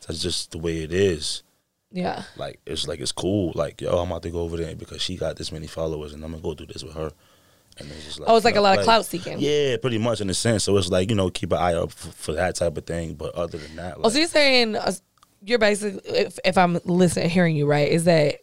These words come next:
Speaker 2: l-, watch out for people who are only there to, like, either fuck with you because of your
Speaker 1: That has,
Speaker 2: following
Speaker 1: yeah,
Speaker 2: or
Speaker 1: that has an ulterior motive. It, it don't have
Speaker 2: Yeah.
Speaker 1: to be following. It could be anything.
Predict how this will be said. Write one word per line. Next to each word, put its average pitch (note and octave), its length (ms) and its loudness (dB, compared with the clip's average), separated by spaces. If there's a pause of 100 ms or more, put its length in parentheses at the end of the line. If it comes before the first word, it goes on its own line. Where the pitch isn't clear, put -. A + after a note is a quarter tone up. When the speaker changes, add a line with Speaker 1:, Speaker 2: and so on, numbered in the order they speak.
Speaker 2:
l-, F3 220 -2
watch F3+ 280 4
out F3 120 4
for F3 100 -2
people E3 320 -4
who E3+ 160 0
are D3+ 100 4
only D3+ 340 -4
there D3+ 560 0 (400)
to, F#3 140 0
like, D#3 360 -2 (260)
either E3 240 0
fuck E3 240 2
with D#3 100 0
you D#3+ 80 0
because D#3 240 2
of D3+ 40 -2
your A#2+ 100 4
Speaker 1:
That G2+ 80 2
has, - 20 -4
Speaker 2:
following G3+ 800 6
Speaker 1:
yeah, E3 200 6
Speaker 2:
or D#3+ 40 6
Speaker 1:
that D#3+ 160 4
has G#2 240 -2
an G#2 100 -4
ulterior G2 420 -4
motive. F2+ 340 -4
It, G2+ 120 0
it - 60 -12
don't A2 100 0
have G3+ 80 6
Speaker 2:
Yeah. F#3+ 100 6
Speaker 1:
to F#3 60 0
be - 60 -8
following. F#2+ 380 -2
It G2 80 -6
could F#2+ 120 -8
be F#2 120 0
anything. F#2+ 360 -2